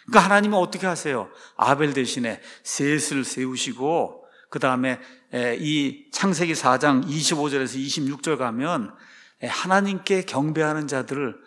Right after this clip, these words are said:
하나님이 세워주셔서 메시아 계보를 이어가시는 그런 일을 이제 수행하세요. 이렇게 되면서 한 천사백 년 정도 시간이 이제 지납니다. 그리고 어디로 가요? 창세기 육 장으로 갔더니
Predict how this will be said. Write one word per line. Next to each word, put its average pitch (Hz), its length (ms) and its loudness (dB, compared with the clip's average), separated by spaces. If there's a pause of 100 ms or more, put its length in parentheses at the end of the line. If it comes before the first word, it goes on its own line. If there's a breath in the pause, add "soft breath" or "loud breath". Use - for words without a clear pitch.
(100)
하나님이 127 460 -2
세워주셔서 120 1040 -4 (280 loud breath)
메시아 185 480 0
계보를 165 380 -6
이어가시는 131 640 -4 (240 loud breath)
그런 123 300 -2
일을 113 220 -4
이제 113 120 -6
수행하세요. 123 840 -8 (560 loud breath)
이렇게 220 280 8
되면서 208 340 2
한 202 120 0
천사백 214 600 0
년 202 180 -4
정도 170 260 -4
시간이 160 440 -2
이제 143 100 -8
지납니다. 123 920 -4 (480 soft breath)
그리고 196 260 4
어디로 165 260 2
가요? 127 360 0 (260 loud breath)
창세기 139 540 -4
육 123 180 -8
장으로 156 320 2
갔더니 117 800 -8